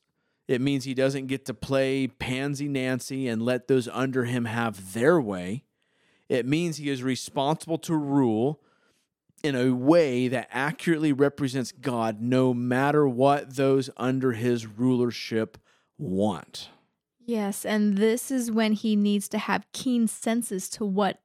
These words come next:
Speaker 2: the wife is doing and thinking and believing. He needs to be strong enough, or at least be growing in this, to lead his,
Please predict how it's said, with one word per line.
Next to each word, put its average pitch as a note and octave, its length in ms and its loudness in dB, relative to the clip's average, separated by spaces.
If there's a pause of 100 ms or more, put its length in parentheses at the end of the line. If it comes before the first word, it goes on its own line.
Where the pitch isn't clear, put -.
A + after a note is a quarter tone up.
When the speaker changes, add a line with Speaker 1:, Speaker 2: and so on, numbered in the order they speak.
(140)
Speaker 2:
the G3+ 100 0
wife F#3+ 440 -2
is F#3+ 180 -4
doing A#3+ 640 -2 (360)
and F#3+ 180 0
thinking C#4 680 -2
and F#3+ 180 2
believing. G#3 720 -2 (380)
He B3 100 4
needs A#3+ 280 2
to B3 120 -2
be G3+ 160 2
strong B3 460 0
enough, G3 540 0 (920)
or G3+ 80 2
at G3+ 100 2
least A3 200 0
be G3+ 100 0
growing G#3 920 2
in F#3+ 360 0 (140)
this, - 560 -4 (120)
to A3+ 140 0
lead A#3+ 500 2
his, G#3 580 0